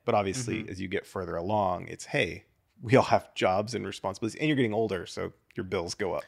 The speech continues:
Speaker 1: So
Speaker 2: Yeah. Yeah, and
Speaker 1: um,
Speaker 2: it's a little different because it's, it's the Micah Edwards entity. We're not,
Speaker 1: Mm-hmm.
Speaker 2: like,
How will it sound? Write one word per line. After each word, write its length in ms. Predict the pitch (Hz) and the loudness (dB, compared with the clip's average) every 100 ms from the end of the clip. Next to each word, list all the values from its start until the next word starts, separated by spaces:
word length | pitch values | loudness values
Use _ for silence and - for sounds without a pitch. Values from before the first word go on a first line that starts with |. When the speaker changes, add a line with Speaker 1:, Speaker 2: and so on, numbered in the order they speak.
| - | -10
Speaker 1:
So 160 | - 90 | -10 -4
Speaker 2:
Yeah. 200 | 127 117 - - - - - - _ _ - | -2 -2 -6 -20 -20 -20 -20 -20 _ _ 0
Yeah, 140 | 151 151 | 6 6
and 80 | |
Speaker 1:
um, 60 | 156 | 6
Speaker 2:
it's 120 | 165 | 2
a 20 | 160 | 2
little 120 | 156 | 2
different 320 | 131 131 139 | 2 -2 -4
because 260 | 127 131 120 | -4 -4 -4
it's, 240 | 113 - - | -6 -8 -10
it's 220 | - 123 - | -12 -10 -4
the 100 | 123 | -2
Micah 340 | 110 110 117 | -2 -2 -4
Edwards 380 | 110 107 110 107 | -6 -8 -10 -10
entity. 540 | 110 113 107 110 110 _ | -10 -10 -12 -14 -16 _
We're 140 | - 127 | -6 -2
not, 200 | 120 95 | 0 -2
Speaker 1:
Mm-hmm. 80 | |
Speaker 2:
like, 120 | 104 | -6